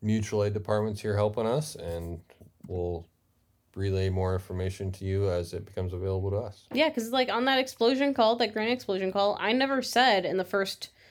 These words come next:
Speaker 2: I, I think I might have said in the second or third one, but it's after I'd already be-, had a chance to confirm with other people what I could, a little bit more of what I could and
Speaker 1: Yeah.
Speaker 2: couldn't say.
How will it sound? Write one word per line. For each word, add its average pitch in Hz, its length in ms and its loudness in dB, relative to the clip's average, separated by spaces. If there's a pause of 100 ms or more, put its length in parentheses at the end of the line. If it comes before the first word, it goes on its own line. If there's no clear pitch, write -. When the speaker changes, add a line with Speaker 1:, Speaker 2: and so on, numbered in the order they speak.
(240)
Speaker 2:
I, 208 180 2
I 220 80 6
think 277 180 4
I 320 40 4
might 240 160 6
have 240 120 4
said 202 160 4
in 208 100 6
the 190 60 0
second 196 220 0
or 185 60 2
third 190 160 0
one, 196 200 2
but 185 120 0
it's 185 180 0
after 220 240 6
I'd 196 100 6
already 190 320 4
be-, 185 300 -4
had 190 160 2
a 185 60 0
chance 185 240 -2
to - 100 -8
confirm 165 480 -4
with 143 220 -4
other 151 220 -2
people 143 400 -4
what 156 120 2
I 156 60 0
could, 156 320 -4
a 190 60 4
little 214 260 6
bit - 180 -2
more - 420 -6
of 180 160 -6
what 180 100 2
I 165 60 0
could 165 120 -4
and - 80 -2
Speaker 1:
Yeah. 175 60 -2
Speaker 2:
couldn't - 140 -6
say. 160 240 -2